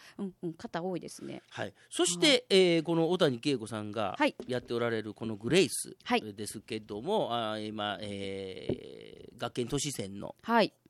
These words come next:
Speaker 1: 東寝屋川駅でやってると
Speaker 2: はい。やってます。
Speaker 1: いうことなんですが、
Speaker 2: はい。
Speaker 1: あのー、お客さん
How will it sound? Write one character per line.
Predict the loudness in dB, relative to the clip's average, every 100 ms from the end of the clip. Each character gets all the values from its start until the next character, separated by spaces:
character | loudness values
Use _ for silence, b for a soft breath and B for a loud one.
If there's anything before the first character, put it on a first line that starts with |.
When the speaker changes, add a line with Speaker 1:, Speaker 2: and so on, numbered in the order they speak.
| _
Speaker 1:
東 | -2 2 2 4
寝 |
屋 | 2 4
川 | 2
駅 | 0 -4
で | -10 -12 _ _ _ _ _ _ _ _ -6
や | -2
っ | -2
て | -4
る |
と | -8
Speaker 2:
は | -10
い。 | -8
や |
っ |
て | -2
ま | 0
す。 |
Speaker 1:
い | 0
う |
こ | -2
と | -6
な |
ん |
で | -4
す | 4
が、 | 4 4
Speaker 2:
は | 0 -6
い。 | -6 B B
Speaker 1:
あ | 2
の | 4
ー、 | 4 2 2 2 2 0 -4 _ _ _ _ 0
お |
客 | 4 4 6
さ |
ん | 4